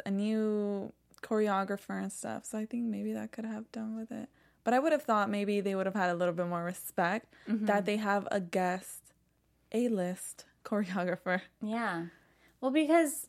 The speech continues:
Speaker 2: so many jobs, um, are you an actress?
Speaker 1: No.
Speaker 2: No, so many jobs are like, once you're in L A, um,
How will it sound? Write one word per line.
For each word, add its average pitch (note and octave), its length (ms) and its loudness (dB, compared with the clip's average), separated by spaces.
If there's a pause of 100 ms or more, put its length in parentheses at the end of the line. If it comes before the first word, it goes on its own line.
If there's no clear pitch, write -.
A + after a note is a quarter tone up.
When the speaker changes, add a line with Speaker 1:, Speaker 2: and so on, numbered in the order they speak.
Speaker 2:
so C4 280 4
many D4+ 300 8
jobs, G3 680 4
um, F3 500 0 (480)
are G#3 80 6
you B3 120 6
an D4 80 8
actress? E4 580 2 (240)
Speaker 1:
No. G3 140 -2 (720)
Speaker 2:
No, A3+ 340 4
so C4+ 220 4
many F#4 300 6
jobs A#3 640 4
are G#3 220 4
like, F#3+ 500 2 (520)
once B3 340 4
you're F4 160 8
in D4 100 8
L G#3+ 240 6
A, G#3 480 6 (160)
um, F#3 480 4